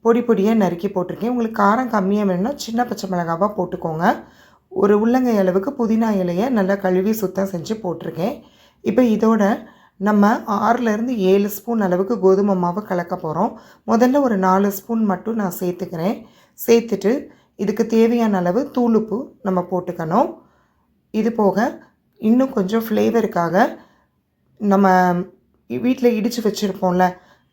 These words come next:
மிளகு சீரகத்தூள், அதை கொஞ்சம் ஒரு அரை ஸ்பூன் அளவு போட்டுக்கிட்டேன். இதோட நம்ம இப்போ ஒரு முட்டையை உடைச்சு ஊத்திக்கணும். ஊத்திட்டு இதை வந்து கிளறுங்க. சு-, சுரைக்காய் வந்து நீர்த்தன்மை உள்ளதுனால கொஞ்சம் உங்களுக்கு நீர் விட்டு வரும்.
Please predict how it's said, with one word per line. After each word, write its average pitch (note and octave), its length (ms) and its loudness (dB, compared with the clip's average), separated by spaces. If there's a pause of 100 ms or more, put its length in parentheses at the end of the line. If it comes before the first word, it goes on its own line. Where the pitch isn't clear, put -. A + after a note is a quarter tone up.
(120)
மிளகு G#3 320 4
சீரகத்தூள், F3+ 640 0
அதை G3+ 260 0
கொஞ்சம் A#3 400 -2
ஒரு F#3+ 240 2
அரை F3+ 260 4
ஸ்பூன் G#3+ 320 -4
அளவு F3 300 -2
போட்டுக்கிட்டேன். F3+ 580 -4 (680)
இதோட A3 440 2
நம்ம G3 280 0
இப்போ A#3+ 240 -4
ஒரு F#3 180 2
முட்டையை F#3 440 0
உடைச்சு F3+ 380 -4 (180)
ஊத்திக்கணும். E3+ 520 -6 (460)
ஊத்திட்டு A3+ 520 -2
இதை G3+ 180 0
வந்து F3+ 240 -2
கிளறுங்க. F3 500 0 (680)
சு-, - 240 -10
சுரைக்காய் C4 500 2
வந்து A#3 180 2
நீர்த்தன்மை A#3 640 0
உள்ளதுனால F3 500 0 (540)
கொஞ்சம் G#3 240 -2
உங்களுக்கு F#3 280 2
நீர் A3+ 280 2
விட்டு G#3+ 260 0
வரும். F3 340 0